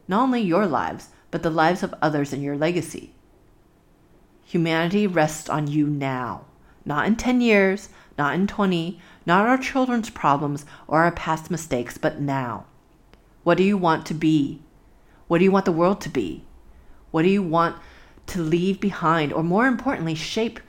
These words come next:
for your future? What is it that you wish to build,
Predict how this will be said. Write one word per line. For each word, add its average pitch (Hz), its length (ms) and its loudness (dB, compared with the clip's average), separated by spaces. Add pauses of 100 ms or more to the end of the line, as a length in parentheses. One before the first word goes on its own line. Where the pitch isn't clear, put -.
(120)
for 180 160 -2
your 175 160 0
future? - 540 -4 (1000)
What 226 160 2
is 233 160 2
it 208 120 2
that 151 180 0
you 165 140 -2
wish 170 420 0
to 165 100 -10
build, 156 480 0